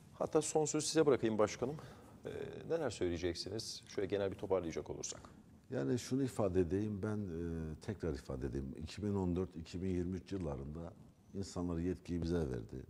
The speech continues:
Speaker 2: Ben bu yetkiyi en güzel şekilde değerlendirmek için mücadele ederim. Yani gücümün yettiği kadar esnafımın yanında olurum ki her zaman da yanlarındayım.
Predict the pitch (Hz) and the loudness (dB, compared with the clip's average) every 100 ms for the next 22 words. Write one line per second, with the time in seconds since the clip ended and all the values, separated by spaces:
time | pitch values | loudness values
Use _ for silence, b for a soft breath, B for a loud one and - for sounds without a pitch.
0 | 90 101 98 92 85 - 90 104 85 87 | -2 2 2 2 0 -2 -2 0 0 -2
1 | 82 85 - 95 85 87 80 85 82 - | -4 -8 -6 -4 0 0 2 -2 -2 -2
2 | 127 92 76 73 62 55 73 - B B | -2 0 0 0 -2 -6 -10 -12 B B
3 | B B B B - - 110 104 98 110 | B B B B -10 -2 0 2 2 2
4 | 104 - 98 - 90 87 85 - 82 87 | 2 0 -4 -2 0 0 0 0 0 2
5 | 92 87 82 73 65 65 64 - 107 - | 4 4 4 2 0 -2 -4 0 0 0
6 | - - 110 90 85 80 76 69 69 64 | -6 2 4 6 4 4 2 2 0 0
7 | 62 64 60 64 | -2 -4 -4 -4